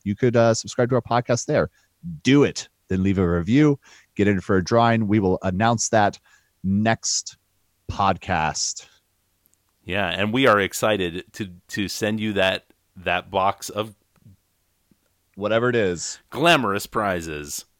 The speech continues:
Speaker 1: Glory. Adaptivist glory.
Speaker 2: Well, all right, Matthew. Should we, should we end with a song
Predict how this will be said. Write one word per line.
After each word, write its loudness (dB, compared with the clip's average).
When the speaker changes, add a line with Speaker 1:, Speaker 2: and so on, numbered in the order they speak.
Speaker 1:
Glory. 2
Adaptivist -8
glory. -14
Speaker 2:
Well, 0
all 4
right, 2
Matthew. 0
Should -4
we, -2
should -8
we 0
end 0
with 0
a 2
song -4